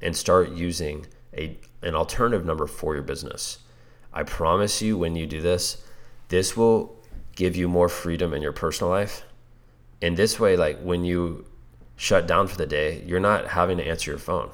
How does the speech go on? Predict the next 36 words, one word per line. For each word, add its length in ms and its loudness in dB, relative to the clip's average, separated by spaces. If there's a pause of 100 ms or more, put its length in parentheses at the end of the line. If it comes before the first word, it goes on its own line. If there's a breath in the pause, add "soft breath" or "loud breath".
(1500)
And 140 2
again, 340 2
I, 200 0
I 40 2
know 140 6
a 20 6
lot 160 6
of 100 2
coaches 300 2
are, 100 2 (200)
are 120 2
gonna 140 -2
be 100 -4
like, 160 0
"Well, 220 6
that's, 300 4
that's 340 0
not 220 0
good 120 -2
for 120 -8
your 80 -6
clients." 400 -4
Actually, 360 -2
it 60 -2
is, 300 -2
'cause 200 -4
it 120 -2
educates 440 -2
your 80 -6
clients 540 -6 (380 soft breath)
to 200 -2
respect 460 0
your 80 -6
time 460 2
way 240 -2
more 340 -6